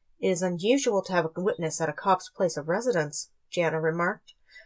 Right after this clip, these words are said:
Her voice and eyes said that he had better explain. Drew rolled his eyes. "Green was in an odd sort of mood.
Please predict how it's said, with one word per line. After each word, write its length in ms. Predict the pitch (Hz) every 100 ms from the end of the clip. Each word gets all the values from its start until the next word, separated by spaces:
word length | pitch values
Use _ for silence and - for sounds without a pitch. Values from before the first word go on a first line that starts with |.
| _
Her 120 | 339
voice 320 | 285 294 277
and 100 | 277
eyes 300 | 233 175 170
said 360 | - 202 175 160
that 140 | 156
he 100 | 151
had 180 | 165 156
better 240 | 185 156 143
explain. 680 | - - 208 196 180 185 - _ _ _ -
Drew 340 | - 285 233 240
rolled 320 | 202 190 165
his 160 | 156 185
eyes. 480 | 175 165 170 - - _ _ _ _ _ _ -
"Green 360 | 269 240 208
was 180 | 175 165
in 140 | 175 165
an 100 | -
odd 340 | 175 170 - -
sort 240 | 175 156
of 140 | 135
mood. 400 | 175 175 160 -